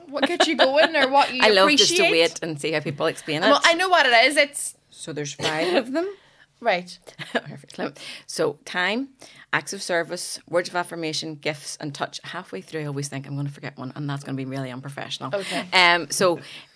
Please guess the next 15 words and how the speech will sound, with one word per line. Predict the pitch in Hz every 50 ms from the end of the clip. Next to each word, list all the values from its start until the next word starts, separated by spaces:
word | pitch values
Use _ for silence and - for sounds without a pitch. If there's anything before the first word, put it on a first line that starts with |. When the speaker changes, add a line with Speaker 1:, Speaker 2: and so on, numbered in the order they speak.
| _
Speaker 2:
what | - 170 190 208 208
we | 247 240
do | - 185 180
is | 170 165 165 170 160 -
we | 156 175 190 208 220
speak | - - - - 185 180 - - -
love | 170 156 151 156 156 143 - -
to | - 180 170
people | - - 170 - - 214 226 220 - _ _ _
how | - - - 180 175 185 185
we | 165 160 185 180 185
want | 170 160 165 160 151
to | 147
receive | 147 151 143 - 151 143 139 143 143
love. | 127 117 127 - - -